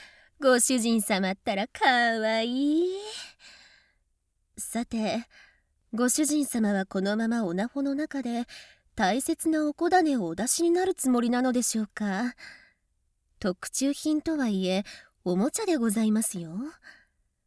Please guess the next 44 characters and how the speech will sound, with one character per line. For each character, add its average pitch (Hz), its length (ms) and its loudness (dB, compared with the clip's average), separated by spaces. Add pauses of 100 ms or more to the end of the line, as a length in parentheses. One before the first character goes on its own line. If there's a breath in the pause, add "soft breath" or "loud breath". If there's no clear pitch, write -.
(260)
お 302 140 4
も 330 160 4
ち 339 120 2
ゃ 302 100 2
相 262 200 4
手 311 140 2
に 285 100 2
子 233 180 -2
種 269 300 2
を 285 60 0
出 294 120 -2
し - 120 -2
て、 233 340 -2 (680 loud breath)
男 254 380 0
の 320 100 2
尊 339 300 2
厳 392 180 -2
と 311 120 0
い 233 120 2
う 220 80 2
も 208 120 2
の 214 120 2
に 202 160 0
傷 180 320 -6
は 277 120 -4
つ - 140 -6
き 320 100 -4
ま 320 140 0
せ 403 160 -2
ん 370 60 -6
か？ - 160 -8 (1600 loud breath)
こ 208 220 2
ん 240 120 0
な 269 200 2
お 254 60 2
も 294 140 0
ち - 100 -2
ゃ 311 80 0
で 262 80 -2
遊 226 280 -2
ば 240 120 0
れ 254 100 -2
て 277 180 -4
は、 240 360 -4